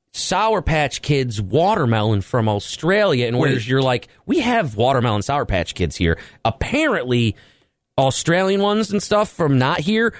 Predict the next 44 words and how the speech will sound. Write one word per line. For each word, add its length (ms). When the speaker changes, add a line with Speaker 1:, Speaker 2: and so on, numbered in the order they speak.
Speaker 1:
taste 280
completely 500
different 380
and 80
have 180
a 20
completely 320
different 240
texture. 440
Watermelon 420
stuff. 320
Speaker 2:
I 240
honestly 260
didn't 180
even 200
know 180
we 180
had 200
watermelon 520
Sour 280
Patch 260
Kids, 220
so 60
Speaker 1:
You, 60
Speaker 2:
I 40
don't 80
know 80
if 60
I've 40
Speaker 1:
you 60
know 80
Speaker 2:
ever 80
Speaker 1:
the 0
Speaker 2:
had 80
Speaker 1:
ones 100
that 60
Speaker 2:
that. 60
Speaker 1:
are 40
just 160
shaped 200
like 140
the 60
little 160
watermelons? 580